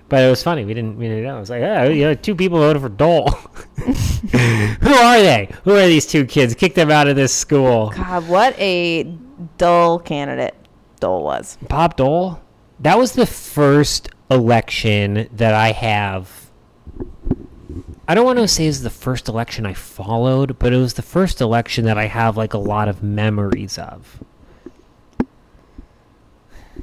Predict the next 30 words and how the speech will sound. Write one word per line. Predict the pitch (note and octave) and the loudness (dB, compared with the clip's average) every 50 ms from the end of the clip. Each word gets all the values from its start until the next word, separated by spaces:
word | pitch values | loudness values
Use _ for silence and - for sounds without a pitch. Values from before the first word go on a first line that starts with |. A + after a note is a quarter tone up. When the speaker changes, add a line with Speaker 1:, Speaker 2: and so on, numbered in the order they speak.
| - | -16
Speaker 2:
He | - - G3 | -12 -10 -8
was | E3+ D#3+ | -4 0
Speaker 1:
And, | C#3 C3+ | 0 2
Speaker 2:
a | D3 | 2
boring | D#3 D3 C#3 | 0 0 0
Speaker 1:
and, | C#3+ C#3 | 0 0
Speaker 2:
candidate. | C#3 F3 E3+ D#3+ D3+ C#3+ D3 C#3+ - - | 0 -2 -4 -2 0 0 0 0 -2 -2
Speaker 1:
and, | - C#3+ C#3+ | 0 0 2
and | C3+ | 2
from | - - - F3 F#3 F3 C#3 - - | 0 0 2 2 2 2 2 0 -2
that | C3+ B2+ - - - | -2 -2 -4 -6 -6
point, | - - - C3+ B2+ B2+ C#3 D#3 - - - - - - - - - - | -6 -4 -2 -2 0 0 -2 -2 -4 -8 -14 -20 -20 -20 -20 -14 -8 -6
that | G#2+ - D#3 D3+ D#3+ D#3+ - - | -2 0 2 2 2 0 -2 -4
really, | B2 C3 C#3 C3+ C3+ C3 B2+ A#2+ B2 | -4 -2 0 2 2 2 2 0 -4
I | - A#2+ B2+ C#3 | -4 -2 -2 -2
got, | C3+ C#3+ C3+ C#3 - - | 0 -2 -2 -4 -4 -4
I | A2+ A#2+ C3 | -4 -4 -4
started | A#2+ - - D3+ D3+ D3 C#3 B2+ | -4 -4 -4 -2 0 0 0 0
to | A#2 | 0
get | G#2+ A#2 A#2+ | 0 2 2
into | A#2 A2 G#2+ G2+ | 0 0 -2 -4
politics | - - - A2 G#2 G#2 A#2 - - A#2+ A2+ - - - F#2+ F#2 | -8 -8 -8 -6 -6 -6 -8 -8 -10 -10 -10 -10 -12 -14 -14 -10
more | F#2+ G2 A2 A2+ A2+ A2 A2 | -4 0 2 2 2 2 2
and | A2+ G#2+ G2 | 0 -2 -4
more | G2+ G#2 G#2 G#2 G#2 | -4 -4 -4 -4 -6
and | G2+ G2 | -6 -6
more | G2+ G2+ G2+ G2 F#2+ F#2 F#2+ | -6 -6 -6 -6 -6 -8 -10
after | F#2+ F#2 F#2+ - - - G#2 F#2+ | -12 -14 -16 -18 -16 -16 -16 -16
that. | F#2 - G2 F#2+ - - _ _ - - - | -14 -16 -16 -18 -20 -20 _ _ -20 -18 -14
Speaker 2:
Mm. | G#3+ A3+ C4 A#3+ F#3+ | -14 -12 -12 -14 -16